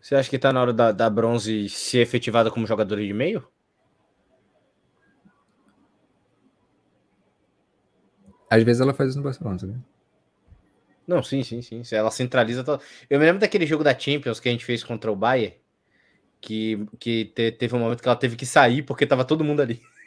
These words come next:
Speaker 2: Exatamente. Explicando basicamente pro, pro Leandro, cara, esse losango aí é o seguinte, a, a Wear, ela alternaria entre falsa nove e, e ela já meio que faz isso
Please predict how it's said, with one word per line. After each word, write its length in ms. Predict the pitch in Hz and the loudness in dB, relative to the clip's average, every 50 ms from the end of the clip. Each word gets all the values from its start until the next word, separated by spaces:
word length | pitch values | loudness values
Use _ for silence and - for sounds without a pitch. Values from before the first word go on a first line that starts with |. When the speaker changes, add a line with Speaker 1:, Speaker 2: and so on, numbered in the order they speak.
| - - _ _ - - - _ _ _ _ - | -20 -20 _ _ -20 -20 -20 _ _ _ _ -6
Speaker 2:
Exatamente. 800 | 92 87 87 87 80 - - - - 98 98 107 107 - _ _ _ _ _ _ - - - - - - - - - - - - - _ _ _ _ _ _ _ | -4 -4 -4 -6 -8 -12 -14 -14 -14 -14 -12 -14 -14 -18 _ _ _ _ _ _ -20 -20 -20 -20 -20 -20 -20 -20 -20 -20 -20 -20 -20 _ _ _ _ _ _ _
Explicando 340 | _ - - 190 226 220 208 | _ -4 0 2 4 6 6
basicamente 440 | 202 196 196 - 180 175 175 170 170 | 6 4 4 2 2 2 2 0 2
pro, 200 | - 160 151 135 | 4 4 4 4
pro 140 | 147 147 | 4 2
Leandro, 460 | 143 135 131 113 117 135 151 147 123 - | 4 6 6 6 6 4 2 2 0 2
cara, 220 | - 196 - - | 4 4 4 4
esse 180 | 156 151 - 180 | 4 2 2 4
losango 400 | 170 165 151 131 143 147 139 131 | 4 4 4 4 2 2 4 4
aí 80 | 120 | 4
é 40 | 131 | 4
o 60 | 139 | 4
seguinte, 720 | 139 - - 156 113 113 120 127 127 113 - - - 87 | 2 -2 -4 -2 0 0 0 0 0 -2 -4 -4 -4 0
a, 280 | - 95 107 98 101 110 | 2 2 2 4 4 6
a 60 | 113 | 6
Wear, 320 | 113 113 113 120 127 127 | 8 8 8 8 6 6
ela 400 | 127 127 120 117 120 120 117 117 | 6 4 6 6 6 6 4 4
alternaria 580 | 117 117 110 - 117 120 127 120 107 104 107 113 | 4 2 2 0 0 -2 0 0 2 2 2 2
entre 340 | 113 110 - 110 110 104 101 | 0 -2 -2 -2 -2 -2 0
falsa 340 | - - 110 104 - - 110 | 0 -2 -2 -2 -2 -4 -2
nove 420 | 101 95 98 104 104 120 131 - _ _ _ _ _ _ _ _ _ _ _ _ _ _ _ _ _ _ _ _ _ _ _ _ - | -2 -2 -2 -2 -4 -6 -10 -14 _ _ _ _ _ _ _ _ _ _ _ _ _ _ _ _ _ _ _ _ _ _ _ _ -4
e, 120 | - 98 98 | -2 0 2
e 120 | 92 101 | 2 4
ela 180 | 107 104 107 107 | 2 2 2 2
já 140 | 107 110 | 2 2
meio 160 | 107 110 110 107 | 2 2 0 -2
que 80 | - | -2
faz 240 | - 120 113 110 98 | 0 2 2 2 2
isso 300 | 95 98 101 - - - | 0 -2 -4 -6 -10 -14